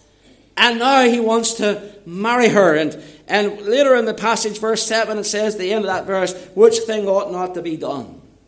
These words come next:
He got it entirely wrong. Back to front. You see, that's not how it's done. It's almost the reverse of God's order.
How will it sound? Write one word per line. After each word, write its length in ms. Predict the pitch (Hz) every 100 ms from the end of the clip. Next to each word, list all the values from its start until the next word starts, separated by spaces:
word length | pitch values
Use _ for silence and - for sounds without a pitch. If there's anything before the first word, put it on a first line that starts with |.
| _ _ _ _ _ _ _ _ _ _ _ _ _ _ _ _ _ _ _ _ _
He 160 | - 370
got 260 | 311 349 330
it 80 |
entirely 440 | 226 202 233 214 185
wrong. 580 | 175 214 285 147 - - _ _ _ _ _ _ _
Back 260 | 233 285 -
to 100 | 220
front. 500 | - 262 320 240 - - - _ _ _ _ _ _ _ _ _ _ _ _ _ _
You 80 | 262
see, 160 | 294 320
that's 240 | 330 320
not 160 | 277 233
how 180 | 240
it's 180 | 240 -
done. 380 | 277 339 247 - - -
It's 200 | 277 285
almost 400 | 330 330 262 -
the 100 | 262
reverse 560 | 254 214 277 320 -
of 160 | 262 175
God's 360 | 226 240 233
order. 520 | - 254 311 349 302